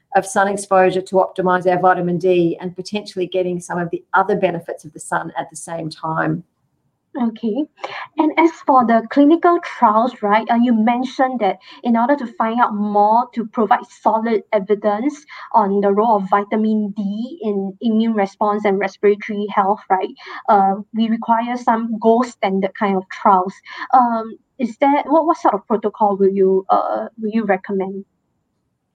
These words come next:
Speaker 1: Look, so I think that in, in people who are very sick and hospitalized, it will be treat everybody with a minimum amount of vitamin D to make sure that we get them above the level of deficiency. So I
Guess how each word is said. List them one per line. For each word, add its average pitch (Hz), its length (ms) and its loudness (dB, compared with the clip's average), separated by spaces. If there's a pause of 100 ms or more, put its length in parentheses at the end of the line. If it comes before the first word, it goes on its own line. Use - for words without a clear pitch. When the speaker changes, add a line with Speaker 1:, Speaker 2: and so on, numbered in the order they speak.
(460)
Speaker 1:
Look, 262 180 2
so 262 220 6
I 247 80 4
think 277 340 -2
that 226 300 0
in, 214 380 -4
in 208 200 -8
people 214 280 -4
who 208 160 -2
are 190 100 -2
very 196 260 0
sick 202 320 -6
and 196 140 -6
hospitalized, 185 1080 -2 (320)
it 208 160 0
will 190 140 0
be 185 600 6 (420)
treat - 340 -2
everybody 214 680 4
with 202 180 -2
a 190 40 -2
minimum 202 440 0
amount 190 280 2
of 190 100 -4
vitamin 190 360 0
D 196 180 2
to 190 80 0
make 185 240 -2
sure 196 220 -2
that 196 100 -2
we 185 80 0
get 190 240 0
them 190 140 -6
above 180 340 0
the 190 80 -6
level 185 320 -2
of 175 140 -4
deficiency. 196 680 -4
So - 240 -2
I 175 280 4